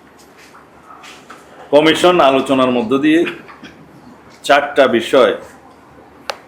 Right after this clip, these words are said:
আলোচনার জন্য এখানে সংক্ষিপ্তভাবে দিয়েছে যে জুলাই সনদ কিভাবে বাস্তবায়ন করা যায়, তার মধ্যে একটা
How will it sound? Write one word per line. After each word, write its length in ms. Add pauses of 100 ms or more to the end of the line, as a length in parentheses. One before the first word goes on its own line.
(160)
আলোচনার 560
জন্য 200 (920)
এখানে 300 (180)
সংক্ষিপ্তভাবে 720
দিয়েছে 280 (1300)
যে 80 (120)
জুলাই 400
সনদ 320
কিভাবে 360
বাস্তবায়ন 500
করা 160
যায়, 220 (840)
তার 220
মধ্যে 260 (120)
একটা 240